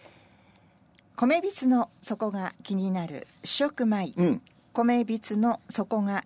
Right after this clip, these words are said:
Speaker 1: 気になる主食米。
Speaker 2: 米ね。
Speaker 1: お値段が上がってるようですね。
Speaker 2: ねえ、いや、
Speaker 1: うん。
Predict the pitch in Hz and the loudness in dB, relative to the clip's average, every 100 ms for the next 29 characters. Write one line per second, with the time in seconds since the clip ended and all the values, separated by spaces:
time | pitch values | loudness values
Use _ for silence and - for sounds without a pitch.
0 | - 196 185 175 175 147 - - - - | -6 -4 -2 -2 -4 -6 -10 -14 -14 -4
1 | - 175 - 165 156 151 143 - - - | -2 -2 -4 -8 -6 -6 -6 -6 -8 -10
2 | - - 92 139 107 80 85 - - - | -6 -4 0 0 0 -2 -4 -4 -10 -10
3 | - 277 508 415 285 226 202 160 139 - | 0 2 4 2 2 2 0 -2 -6 -10
4 | - _ - - - - 254 254 254 247 | -20 _ -20 -20 -10 0 0 0 -2 -2
5 | 208 - 127 - 151 190 180 - 101 104 | -4 -6 -14 -14 -8 -6 -4 -2 0 0
6 | 92 92 80 226 240 233 208 175 151 123 | -2 -2 -2 2 4 6 4 0 -4 -12